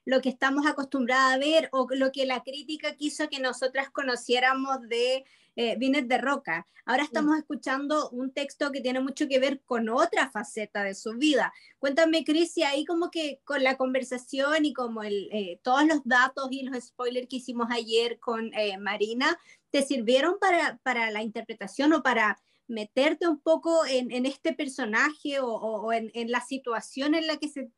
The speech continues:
Speaker 1: tenía que ver este texto? Porque ahí también, pues, estamos hablando de, de ella hablándole a Rosa Luxemburgo, que no todas ni todos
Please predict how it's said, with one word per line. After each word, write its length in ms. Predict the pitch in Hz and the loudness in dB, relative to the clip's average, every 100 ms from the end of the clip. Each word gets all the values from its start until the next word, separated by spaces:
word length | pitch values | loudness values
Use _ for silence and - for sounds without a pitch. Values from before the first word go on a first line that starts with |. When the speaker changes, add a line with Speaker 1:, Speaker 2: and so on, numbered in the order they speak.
| _ | _
Speaker 1:
tenía 420 | 254 240 285 339 | 0 2 2 4
que 160 | - 330 | 2 2
ver 160 | 311 330 | 2 0
este 240 | 359 330 | 0 -8
texto? 500 | - 320 330 - 392 415 - _ | -4 -6 -6 -10 -10 -10 -16 _
Porque 220 | - 240 | -6 2
ahí 220 | 262 294 269 | 4 4 2
también, 320 | 277 349 285 | 4 4 2
pues, 140 | 196 | -6
estamos 300 | 214 247 262 | -4 -4 -2
hablando 380 | 262 247 262 285 | -2 -2 -4 -4
de, 240 | 247 233 _ _ _ _ - | -4 -6 _ _ _ _ -16
de 380 | 220 240 240 | -4 -2 0
ella 240 | 285 294 330 359 - | 0 0 0 0 -4
hablándole 640 | 262 240 269 285 302 294 | -6 -4 -4 -4 -8 -4
a 120 | 285 240 | -4 -4
Rosa 400 | 240 277 311 285 | -6 -8 -6 -6
Luxemburgo, 680 | 262 - 247 233 311 330 - | -6 -6 -4 0 2 2 0
que 180 | 277 | 0
no 280 | 254 285 320 | 0 -2 0
todas 320 | 330 320 339 | 2 4 4
ni 140 | 302 302 | 0 -2
todos 340 | 269 285 330 | -2 -2 -4